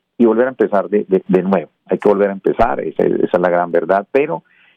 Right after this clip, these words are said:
Eh, el es-, el es-, el expertise, el conocimiento que tú tienes, eso no te lo quita nadie. Y, y nosotros somos una, una, una raza muy pujante. Y yo le hago la invitación a las personas que no nos quedemos en, en, en el tema de, de que yo era, yo fui, yo hice.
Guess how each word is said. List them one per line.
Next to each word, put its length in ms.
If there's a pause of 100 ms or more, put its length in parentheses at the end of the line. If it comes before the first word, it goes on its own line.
(120)
Eh, 380
el 200
es-, 100 (160)
el 160
es-, 160 (160)
el 160
expertise, 800 (580)
el 180
conocimiento 920
que 120
tú 160
tienes, 400
eso 100
no 80
te 140
lo 80
quita 260
nadie. 400 (680)
Y, 460 (440)
y 80
nosotros 440
somos 240
una, 280
una, 260
una 180
raza 260
muy 180
pujante. 520 (400)
Y 140
yo 500
le 160
hago 240
la 80
invitación 460
a 20
las 120
personas 340
que 100
no 100
nos 160
quedemos 440
en, 200
en, 220
en 140
el 180
tema 460
de, 200
de 140
que 160
yo 240
era, 300
yo 180
fui, 240
yo 120
hice. 180